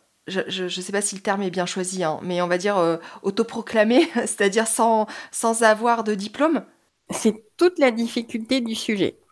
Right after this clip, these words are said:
Speaker 2: Euh, parce que, euh, parce que,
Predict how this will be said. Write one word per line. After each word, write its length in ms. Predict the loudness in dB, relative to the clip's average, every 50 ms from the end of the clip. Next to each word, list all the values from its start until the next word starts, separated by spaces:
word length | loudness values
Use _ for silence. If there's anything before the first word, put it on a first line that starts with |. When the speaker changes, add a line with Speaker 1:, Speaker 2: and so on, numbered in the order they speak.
| _ 0 2
Speaker 2:
Euh, 480 | 4 6 6 6 6 6 4 4 2
parce 320 | 0 0 0 0 0 -2 -8
que, 160 | -4 0 2
euh, 1400 | 4 4 4 4 4 4 4 4 4 2 2 2 2 0 0 0 0 0 0 0 0 0 -2 -2 -4 -6 -4 0
parce 220 | 0 0 0 0 -4
que, 120 | -2